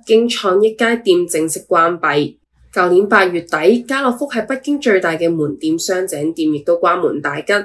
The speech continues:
曾經喺中國擁有三百幾間分店嘅家樂福，而家只係剩返原先十分之一嘅店面。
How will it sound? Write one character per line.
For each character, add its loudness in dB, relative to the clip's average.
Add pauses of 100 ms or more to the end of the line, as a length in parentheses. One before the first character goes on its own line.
(320)
曾 2
經 0
喺 2
中 -2
國 0
擁 2
有 0
三 0
百 -2
幾 -4
間 -2
分 0
店 2
嘅 0
家 -4
樂 2
福， 0 (460)
而 -4
家 2
只 0
係 6
剩 0
返 2
原 4
先 0
十 0 (100)
分 0
之 2
一 6
嘅 0
店 -2
面。 0